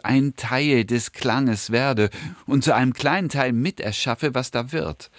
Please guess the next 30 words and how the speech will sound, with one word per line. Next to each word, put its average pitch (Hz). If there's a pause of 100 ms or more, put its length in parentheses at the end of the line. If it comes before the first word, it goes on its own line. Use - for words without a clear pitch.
(600)
Da 107
fallen 135
die 113
übliche 127
Kontenance 117
und 98
Distanziertheit, 113 (420)
die 120
mich 120
im 104
Alltag 110
davor 107
schützen, 117 (180)
immer 135
und 98
dauernd 113
zu 110
verschmelzen 120
mit 95
dem, 107
was 98 (100)
um 113
mich 101
herum 95
geschieht. - (1080)
Die 117
Musik 117
ist 120
ein 110
Himmelsgeschenk. 85